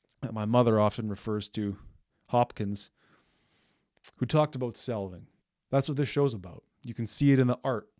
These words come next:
You can see it in the cover art. Striving to an ideal.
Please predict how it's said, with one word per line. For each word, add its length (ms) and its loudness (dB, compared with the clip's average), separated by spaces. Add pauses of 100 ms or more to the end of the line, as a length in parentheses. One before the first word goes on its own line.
(200)
You 80 -12
can 120 -6
see 220 2
it 60 6
in 80 2
the 60 0
cover 360 -4
art. 160 -10 (1500)
Striving 720 -4
to 160 -10
an 80 -8
ideal. 480 -10